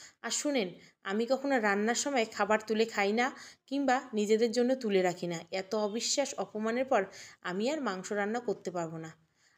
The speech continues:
"আচ্ছা, বেশ ভালো, তাহলে তো তোমাদের খাওয়া বন্ধ, আমি রান্না করব নিজ হাতে।" রান্নাঘর থেকে বেরিয়ে আসলাম। সত্যি সেদিন খাওয়া হয়নি আমাদের,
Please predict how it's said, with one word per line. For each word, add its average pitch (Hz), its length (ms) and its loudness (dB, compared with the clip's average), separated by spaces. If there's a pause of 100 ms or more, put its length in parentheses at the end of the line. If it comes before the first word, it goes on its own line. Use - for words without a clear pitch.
"আচ্ছা, 277 240 4
বেশ 311 240 4
ভালো, 247 400 2 (300)
তাহলে 220 440 4 (400)
তো 202 340 -8
তোমাদের 214 420 2
খাওয়া 202 280 6
বন্ধ, 170 460 0 (500)
আমি 214 460 -2 (120)
রান্না 196 320 2
করব 254 240 4
নিজ 202 260 2
হাতে।" 175 280 -4 (320)
রান্নাঘর 269 420 0
থেকে 339 240 2
বেরিয়ে 214 360 6
আসলাম। 185 280 -2
সত্যি 202 400 -4
সেদিন 214 300 -4
খাওয়া 185 340 0
হয়নি 165 320 -2
আমাদের, 156 340 -4